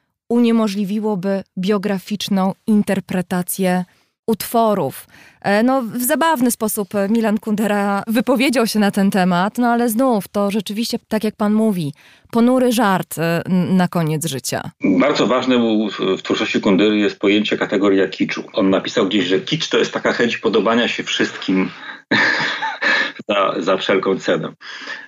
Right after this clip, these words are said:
Speaker 2: I oczywiście ten świat mediów społecznościowych, w którym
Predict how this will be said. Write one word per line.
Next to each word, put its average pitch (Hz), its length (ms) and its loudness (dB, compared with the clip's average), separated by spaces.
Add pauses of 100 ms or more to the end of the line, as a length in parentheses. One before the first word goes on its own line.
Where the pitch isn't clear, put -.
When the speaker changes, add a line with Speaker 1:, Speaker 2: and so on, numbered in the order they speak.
(140)
Speaker 2:
I 117 100 4
oczywiście 123 440 0
ten 107 200 0
świat - 240 0
mediów 123 460 0
społecznościowych, 110 680 0
w - 40 -16
którym 104 260 0